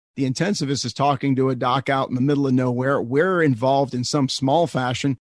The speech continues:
If you can't see the patient and you don't have the labs in front of you, I've just learned to, to have a tough time trusting a lot of things. And so I think starting anybody off on, on three bag therapy is always simple, because if somebody has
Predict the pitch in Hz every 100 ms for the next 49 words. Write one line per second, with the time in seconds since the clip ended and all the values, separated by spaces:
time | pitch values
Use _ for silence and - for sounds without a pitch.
0 | - - 143 220 214 202 170 185 170 160
1 | 151 151 131 139 120 120 170 175 156 143
2 | 139 135 139 131 127 135 131 117 120 131
3 | 147 151 139 - _ - 135 143 139 131
4 | 120 - 123 123 127 123 - 139 - 139
5 | 127 - 147 127 135 127 127 220 202 139
6 | 120 120 - - - 143 - 160 196 202
7 | 220 - _ - - 190 175 147 175 269
8 | 156 135 123 127 139 131 127 123 - 127
9 | 131 135 151 127 135 131 - 151 156 151
10 | 131 120 135 165 123 - - 165 170 139
11 | 127 - 135 - 135 127 - _ - -
12 | - 175 175 151 139 143 135